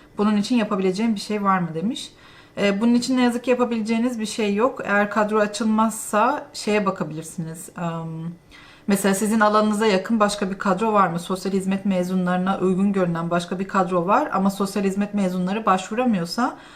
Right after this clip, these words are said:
o zaman Milli Eğitim Bakanlığı'na mail atıp işte bu alan sosyal hizmet mezunlarına uygun görünüyor, biz de başvuru yapabilir miyiz diye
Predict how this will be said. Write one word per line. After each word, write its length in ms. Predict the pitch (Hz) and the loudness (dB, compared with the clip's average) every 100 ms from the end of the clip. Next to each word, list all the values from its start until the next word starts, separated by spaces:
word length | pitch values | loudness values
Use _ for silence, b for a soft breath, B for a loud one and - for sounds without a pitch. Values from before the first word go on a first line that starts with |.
| B - | B -2
o 80 | |
zaman 220 | 202 208 220 | 4 4 4
Milli 180 | 202 | 4
Eğitim 240 | 214 214 233 | 2 2 0
Bakanlığı'na 520 | 220 220 208 208 208 | 0 2 2 2 2
mail 280 | 208 214 196 | 2 0 -2
atıp 360 | 175 220 220 - | -2 -6 -8 -14
işte 300 | - 202 185 | -6 -4 2
bu 120 | 190 | 4
alan 440 | 196 190 196 202 - - | 6 4 4 0 -4 -14
sosyal 340 | - 180 185 | -8 -4 -4
hizmet 260 | 180 185 190 | -2 -4 0
mezunlarına 540 | 185 180 180 180 185 | 0 0 -2 -2 -2
uygun 340 | 175 180 214 | 0 0 0
görünüyor, 360 | 196 170 165 165 175 | 0 0 -2 -6 -6
biz 140 | 175 | -4
de 80 | 180 | -2
başvuru 300 | 170 - 175 | -2 -2 -6
yapabilir 360 | 175 180 196 | -4 -6 -2
miyiz 300 | 196 165 160 | -2 -4 -6
diye 200 | 175 233 | -6 -6